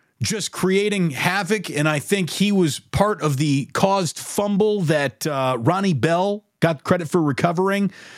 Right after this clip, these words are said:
So you get a field goal before the half thanks to that Seattle special teams blunder, and then all of a sudden it's a twenty-one point lead at halftime. Just whooped the Seahawks.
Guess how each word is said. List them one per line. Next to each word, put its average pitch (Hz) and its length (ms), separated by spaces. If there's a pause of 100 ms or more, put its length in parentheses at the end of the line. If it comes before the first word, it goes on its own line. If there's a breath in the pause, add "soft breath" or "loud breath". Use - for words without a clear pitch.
(220 loud breath)
So - 120
you 214 60
get 196 120
a 147 40
field 240 460
goal 214 260
before 180 480
the 170 100
half 151 540
thanks 165 320
to 160 80
that 156 240
Seattle 151 400
special 143 380
teams 117 360
blunder, 151 580 (380 loud breath)
and 180 160
then 190 100
all 202 160
of 190 80
a 185 60
sudden 190 300
it's 170 180
a 151 40
twenty-one 185 480
point 175 280
lead 151 240
at 131 60
halftime. 113 640 (640 loud breath)
Just 202 240
whooped 123 840
the 131 120
Seahawks. 113 800